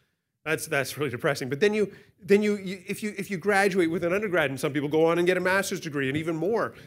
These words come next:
And then, but some people say, "I'm finally done with school. I'm free." And then you get a job, right? And you're no longer free again. But, but you've attained something. You've attained a degree. You've en-, attained education.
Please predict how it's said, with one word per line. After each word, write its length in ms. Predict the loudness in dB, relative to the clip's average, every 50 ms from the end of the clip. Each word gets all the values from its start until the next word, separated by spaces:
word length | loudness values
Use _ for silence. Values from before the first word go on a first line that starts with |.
| -18 _ -2
And 140 | 2 4
then, 260 | 6 6 4 4 0 -6 -4
but 160 | -2 -2 -2
some 200 | 2 2 4 4
people 160 | 4 2 0 0
say, 240 | 0 -2 -2 -2 -4
"I'm 160 | -4 -4 -4
finally 640 | -6 -8 -12 -6 -2 0 2 2 4 4 2 2 2
done 220 | 2 2 0 2
with 140 | 0 -2 -4
school. 520 | -4 -6 -6 -6 -4 -2 -2 -2 -4 -8 -12 -20 _ -20 -10 -4
I'm 240 | 0 2 2 2 0
free." 640 | -4 -10 -8 -4 -2 -2 0 -2 -2 -4 -6 -10 -14 -20 -20 -20 _ _ -8
And 120 | -6 -2
then 200 | 2 2 2 2
you 80 | 0 -2
get 100 | -2 -2
a 60 | -4
job, 220 | -4 -6 -10 -12 -16 -20 _ _ _ -20 _ _
right? 160 | -8 -8 -8 -6
And 120 | -8 -6 -6
you're 120 | -4 -4
no 120 | -4 -4
longer 240 | -4 -6 -6 -8 -10
free 220 | -10 -10 -8 -8 -8
again. 220 | -8 -10 -14 -18 -20 _ _ _ _ _ _ _ _ _
But, 320 | 2 2 2 2 -4 -4
but 200 | -2 0 0 0 -4 -12 -18 _
you've 220 | 0 0 2 2 0
attained 480 | -2 -4 -4 -4 -2 -2 -2 -2 -4
something. 400 | -2 0 -2 -2 -2 -4 -8 -6
You've 140 | -4 -2 -2
attained 380 | -2 -4 -4 -4 -4 -4 -4 -2
a 40 | -4
degree. 340 | -4 -4 -2 -2 -2 -2
You've 200 | -2 -4 -4 -4
en-, 200 | -2 -2 -2 -4
attained 520 | -4 -6 -8 -8 -6 -4 -4 -2 -4 -4 -4
education. 640 | -6 -6 -6 -6 -6 -6 -6 -4 -4 -4 -4 -4 -4